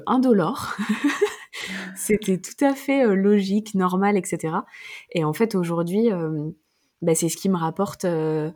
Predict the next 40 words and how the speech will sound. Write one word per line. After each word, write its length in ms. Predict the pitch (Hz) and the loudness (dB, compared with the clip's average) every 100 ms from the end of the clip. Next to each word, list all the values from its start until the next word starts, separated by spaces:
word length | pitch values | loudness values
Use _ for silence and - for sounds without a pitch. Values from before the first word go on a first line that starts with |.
| - - _ | -14 -20 _
des 120 | 170 | -2
contrats, 680 | 165 165 - 175 185 220 233 | 0 -2 -2 -2 0 2 0
c'est, 340 | 226 185 180 | -2 -2 0
euh, 220 | 175 160 156 | 0 0 -2
c'est 240 | - 175 | -4 -6
ce 80 | - | -8
qui, 300 | - 170 156 | -8 -6 -6
c'est 200 | - 165 | -4 -6
ce 140 | - | -6
qui 120 | - | -4
nous, 460 | 175 170 165 160 160 - - _ | -2 0 0 -2 -4 -10 -20 _
nous 100 | 180 | -2
permet 320 | 170 175 185 185 | -2 0 0 0
de, 500 | 170 160 156 156 - _ 170 | 0 0 0 -2 -6 _ -4
de 100 | 170 | -2
vendre 340 | 180 208 185 | 2 2 2
des 100 | 170 | 0
formations. 640 | 165 160 151 151 - 208 | -2 -2 -2 -2 0 0
Si 160 | 233 165 | 0 0
on 80 | 151 | 0
va 100 | 170 | 0
à 60 | |
la 120 | 151 143 | 0 -2
toute 220 | - 180 | -4 -2
dernière 340 | 175 160 160 | -2 -2 -4
étape, 260 | 160 180 180 | -2 -4 -6
finalement, 560 | 165 151 151 175 175 | -6 -6 -4 -4 -4
euh, 80 | 160 - _ _ - | -6 -12 _ _ -4
bah, 120 | 143 | -2
ça 180 | - 175 | 2 2
nous 120 | 202 | 2
permet 360 | 196 180 190 190 | 0 0 0 0
de, 400 | 175 151 147 - _ _ _ | 0 -2 -4 -8 _ _ _
de 80 | 170 | -2
générer 320 | 165 165 165 | 0 0 0
du 100 | 160 | -2
chiffre 200 | - 165 | -4 -2
d'affaires. 500 | 147 143 190 247 - _ _ _ _ | -2 -2 -4 -4 -8 _ _ _ _
Et, 280 | 170 160 156 | -4 -2 -2
euh, 840 | 151 147 147 147 143 147 147 151 | -2 -4 -4 -4 -4 -6 -8 -8